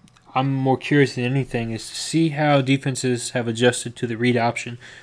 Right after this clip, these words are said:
with a whole offseason to, to, uh, prepare for it. Uh, still not one hundred percent on the rules. I know, uh, kind of, uh, uh, San Francisco's Coach Harbaugh and, uh, linebacker, uh, Clay Matthews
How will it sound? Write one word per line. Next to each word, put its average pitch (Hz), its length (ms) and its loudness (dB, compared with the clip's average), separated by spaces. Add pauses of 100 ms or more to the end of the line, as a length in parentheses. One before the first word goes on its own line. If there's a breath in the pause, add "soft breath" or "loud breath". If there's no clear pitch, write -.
(100)
with 120 200 -4
a 110 240 -2
whole 143 260 2
offseason 117 580 2
to, 101 140 -12 (360)
to, 107 320 -6
uh, 101 180 -10
prepare 117 420 -4
for 113 300 -10
it. - 80 -18 (1080 loud breath)
Uh, 120 180 -2
still 185 320 4
not 180 380 0 (400 loud breath)
one 131 140 0
hundred 165 180 2
percent 151 300 0
on 131 80 -2
the 117 60 -2
rules. 127 540 2
I 117 140 -4
know, 120 320 -2
uh, 113 140 -4
kind 120 260 -4
of, 113 240 -8
uh, 110 240 -8 (760 loud breath)
uh, 107 220 -10
San 143 220 -2
Francisco's 120 520 -2
Coach - 240 -4
Harbaugh 117 560 -2
and, 107 380 -8
uh, 107 500 -6 (1120 loud breath)
linebacker, 113 800 2
uh, 101 160 -8
Clay 131 220 4
Matthews 120 600 2